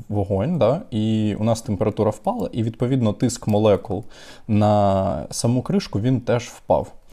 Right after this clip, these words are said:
Так от, дві основні формули. Перш, перше за все, це основне рівняння молекулярно-кінетичної теорії,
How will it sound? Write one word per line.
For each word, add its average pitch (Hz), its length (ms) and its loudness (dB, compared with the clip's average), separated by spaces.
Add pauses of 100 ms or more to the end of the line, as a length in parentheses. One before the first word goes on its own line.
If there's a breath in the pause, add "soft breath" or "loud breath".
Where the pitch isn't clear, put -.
Так 135 140 2
от, 92 140 4
дві 131 180 2
основні 123 420 0
формули. 98 500 0
Перш, 117 340 2 (140)
перше - 320 0
за 104 100 -4
все, - 240 -6
це 110 240 -2
основне 113 420 -2
рівняння 101 360 0
молекулярно-кінетичної 98 1120 -2
теорії, 202 380 -4